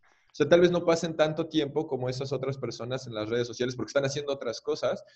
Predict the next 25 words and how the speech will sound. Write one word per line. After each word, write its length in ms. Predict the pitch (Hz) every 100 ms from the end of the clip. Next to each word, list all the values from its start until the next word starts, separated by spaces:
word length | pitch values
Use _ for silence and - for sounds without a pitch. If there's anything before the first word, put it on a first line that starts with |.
| _
pero 160 | 139 143
sí 140 | 143
son 180 | 160 180
buenos 280 | 160 160 165
canales 360 | 127 131 147 -
para 160 | 117
llegar 400 | 110 107 117 180 - _ -
segmentándolos 800 | - 120 120 123 131 135 135 135
correctamente. 760 | 117 117 - 117 135 135 - - _ _
Cuando 260 | - 143 160
hablo 120 | 185
de 80 | 190
segmentar 520 | 147 123 120 139 139
correctamente 800 | 147 135 - 131 131 127 127 175
es, 240 | - - _ _ _ _ -
¿qué 200 | 190 190
cosa 540 | 190 185 151 160 -
sigue 680 | - - 180 180 185 185 - _
tu 160 | 135 131
buyer 440 | 139 143 165 156
persona 640 | 147 135 143 139 139 -
que 140 | 139 135
nadie 340 | 139 143 143
más 400 | 135 120 123 -
sigue? 440 | - 123 87 -